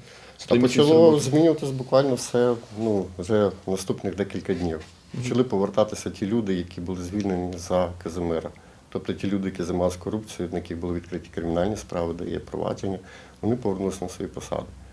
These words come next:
Speaker 2: Тобто система, яку ми якимось чином вже хоч на якусь, е, частину поміняли, вона почала приходити до себе. Тобто відбувалася якась така розконсервація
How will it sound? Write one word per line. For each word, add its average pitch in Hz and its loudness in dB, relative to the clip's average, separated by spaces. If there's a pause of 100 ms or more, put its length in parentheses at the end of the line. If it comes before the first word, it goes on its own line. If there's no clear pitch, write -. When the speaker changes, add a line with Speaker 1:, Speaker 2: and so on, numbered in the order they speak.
(220)
Speaker 2:
Тобто - -8
система, 131 0 (420)
яку 98 -2
ми 98 2 (380)
якимось 104 0
чином 98 2
вже 101 0
хоч - -6
на 98 4
якусь, - -4 (340)
е, - -6 (120)
частину 98 0
поміняли, 107 4 (180)
вона 202 2
почала 107 -2
приходити 92 -6
до 92 -12
себе. - -8
Тобто - -10
відбувалася 92 -2
якась - -12
така 87 0
розконсервація 98 -4